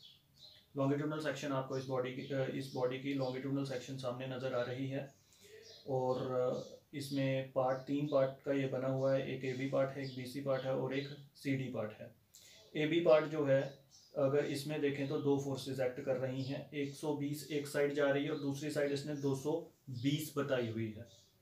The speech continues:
और अगर बीसी में देखें तो दो सौ बीस और दो सौ साठ आपको नज़र आ रही है जो कि अंदर की तरफ लग रही हैं। और लास्ट पार्ट जो है ये है हमारा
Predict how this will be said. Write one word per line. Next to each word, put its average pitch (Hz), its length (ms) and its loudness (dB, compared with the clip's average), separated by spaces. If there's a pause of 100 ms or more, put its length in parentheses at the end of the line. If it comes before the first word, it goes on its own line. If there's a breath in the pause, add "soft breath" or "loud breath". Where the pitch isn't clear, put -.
(720 loud breath)
और 165 360 10
अगर 151 280 6
बीसी 147 400 2
में 165 120 6
देखें 147 300 2
तो 160 100 2
दो 143 220 4
सौ 160 120 0
बीस 151 540 -4
और 147 320 4
दो 139 180 4
सौ 143 160 0
साठ 135 500 0
आपको 135 260 0
नज़र 135 300 2
आ 131 60 6
रही 135 300 0
है 147 200 -2
जो 135 140 0
कि 143 120 -2
अंदर 135 280 -2
की 139 80 -6
तरफ 135 260 -2
लग 135 160 0
रही 135 240 0
हैं। - 220 -6 (600 loud breath)
और 156 400 8 (200)
लास्ट 143 420 8
पार्ट 151 180 8
जो 147 180 2
है 135 240 4
ये 139 160 4
है 135 140 0
हमारा 135 500 0